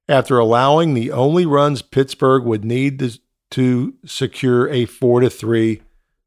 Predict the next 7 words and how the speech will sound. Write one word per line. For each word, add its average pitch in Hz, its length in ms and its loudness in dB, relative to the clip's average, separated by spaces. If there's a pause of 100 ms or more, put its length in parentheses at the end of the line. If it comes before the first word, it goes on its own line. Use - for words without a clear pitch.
(120)
win. 123 520 0 (1600)
Let's 160 300 0
move 165 260 6
on 175 340 4
to 135 120 4
nineteen 170 800 0
fifty-two 160 1400 0